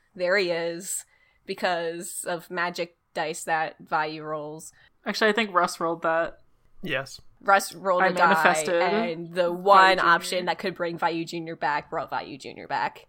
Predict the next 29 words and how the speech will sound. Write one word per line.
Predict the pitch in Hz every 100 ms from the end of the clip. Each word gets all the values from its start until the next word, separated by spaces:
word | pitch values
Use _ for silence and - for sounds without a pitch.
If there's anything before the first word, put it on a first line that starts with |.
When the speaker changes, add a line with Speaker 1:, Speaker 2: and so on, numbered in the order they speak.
| _
Speaker 2:
You | 202 202
can't | 202 226 208
keep | - 208
a | 185
man | 180 180 185
separated | 185 185 180 175 180
from | 196 180
their | 165
bird. | 170 165 170 180 226 -
<laughs> | - -
Speaker 1:
Gibbs | 233 240 240 233
is | 214 208
on | 202 196
watch | 190 196 196
with | 196
Holland | - 269 254 262 262
because | 226 202 185
they | 185
are | 170 170
ten | - 220 214
and | 185
should | - 175
not | 170 170
be |
put | 165 170
on | 170
watch | 160 160 165
by | 165 156
themselves. | 185 - 214 190 196 190